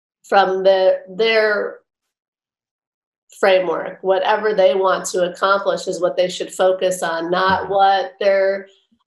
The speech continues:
Speaker 1: art professor said or their parents or their partners. I really believe it should come from within. So if that's the spark they want to ignite, then go for it. If they're into drawing landscapes, then I think that's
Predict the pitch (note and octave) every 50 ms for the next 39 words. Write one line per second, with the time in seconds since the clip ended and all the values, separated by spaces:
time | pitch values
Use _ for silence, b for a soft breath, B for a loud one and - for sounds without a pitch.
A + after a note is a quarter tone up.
0 | _ _ - G#3 A3+ A#3 A#3 - - - A#3 A3+ - A3 G#3 G#3+ G#3 - - G#3+
1 | G#3 G#3+ G#3 - - G#3 G3+ G3 G3 F#3+ F#3+ F#3 F#3 F#3 F#3 F#3 F#3+ G3 G3 -
2 | G3 - - G#3+ G#3 G3+ G3 F#3+ G3 G3 F#3+ F#3+ F#3 F#3 F#3 F#3 F#3 F#3 F#3 -
3 | G#3 G3+ G3+ G3+ - - F#3+ F#3+ F#3+ F#3+ G3 F#3+ F#3+ F#3+ - - F#3 F#3 G3 G3+
4 | G#3 G3+ F#3+ F3+ F#3+ F#3+ F#3+ G3 F#3+ F#3+ F#3 F#3 E3 E3 - - - F#3+ F#3 F3+
5 | - _ - - G3 F#3 F#3 F3+ - F3 F3 F3 F3 F3 A3+ C4+ C4+ A#3+ G3 F3+
6 | F#3 - - b b b b b b _ - - - G#3 G#3 G#3 G#3 G3+ G#3 -
7 | G3 G3 G3+ G3+ G3+ - - G#3+ G3+ G3+ - - - - - F3 F3 G3 - -
8 | - - F#3+ F#3 F3+ F3 F3+ F#3 F3+ F#3 F#3 F#3 F3+ E3+ E3+ E3 D#3 D#3+ F3+ A3
9 | C4+ - - _ - F#3+ G3+ G3+ G3+ A3 B3+ C4+ C4+ C4+ - F#3+ E3+ - - -
10 | - - F3 F3 - - F3+ F3 F3 F3+ F3+ F3+ F#3 F#3 - - _ _ _ -
11 | - F3+ F3+ F#3+ F#3 - F#3 F#3 F3 - F3 E3+ F3 F3 F3 F3 F3 F3 F3 F3
12 | F3 - - _ _ _ _ _ _ _ _ _ _ _ _ _ D3+ D#3+ F3 F3
13 | F3+ G3 G3 - - - F3+ F#3 A3+ A#3+ - - - - F#3+ F3+ F#3 F#3+ F3+ F3
14 | F3+ F3+ G3 F#3+ F#3+ F#3+ F#3+ F#3+ G3 F#3+